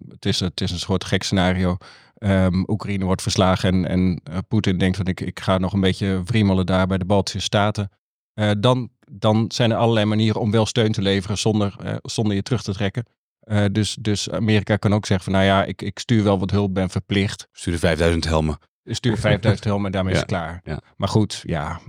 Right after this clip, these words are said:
Speaker 1: hoe, hoe realistisch is dat? Ehm, Amerika is niet weg uit de navo.
Speaker 2: Het
Speaker 1: Het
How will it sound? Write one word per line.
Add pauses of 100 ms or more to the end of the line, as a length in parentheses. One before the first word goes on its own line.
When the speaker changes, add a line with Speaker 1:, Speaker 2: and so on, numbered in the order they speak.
(180)
Speaker 1:
hoe,
hoe
realistisch
is
dat?
Ehm,
Amerika
is
niet
weg
uit
de
navo.
Speaker 2:
Het
Speaker 1:
Het